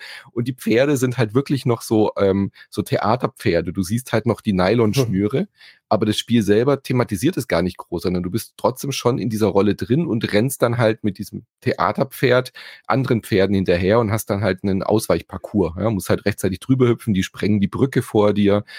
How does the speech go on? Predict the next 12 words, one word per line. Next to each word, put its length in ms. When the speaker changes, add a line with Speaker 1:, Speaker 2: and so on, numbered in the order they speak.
Speaker 1:
und, 320
äh, 100
musst 240
halt 180
drüber 200
hüpfen. 280
Also 160
du 80
hast 140
schon 180
diese 200
klassischen 680